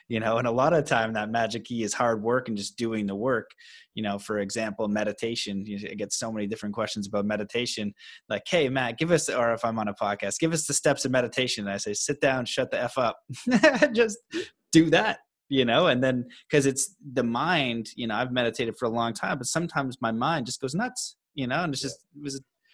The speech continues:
Speaker 1: not, and you could say that's a terrible meditation. You know, I could say, "Matt, like,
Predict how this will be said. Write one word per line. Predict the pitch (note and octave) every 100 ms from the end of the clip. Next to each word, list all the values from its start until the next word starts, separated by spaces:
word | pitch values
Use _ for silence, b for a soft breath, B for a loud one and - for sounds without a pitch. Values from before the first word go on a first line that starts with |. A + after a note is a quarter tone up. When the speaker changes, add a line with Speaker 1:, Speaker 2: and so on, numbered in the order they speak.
| b b
Speaker 1:
not, | C#3 B2 C3+ D#3 -
and | D#3+ - D#3 D3
you | D3
could | D3+ -
say | D#3 D3
that's | C3+ C#3
a | C3+
terrible | - D#3+ C#3 C3 B2
meditation. | A#2+ A2+ - D3 - G#2
You |
know, | G2+
I |
could | -
say, | A#2
"Matt, | B2 A#2+
like, | A2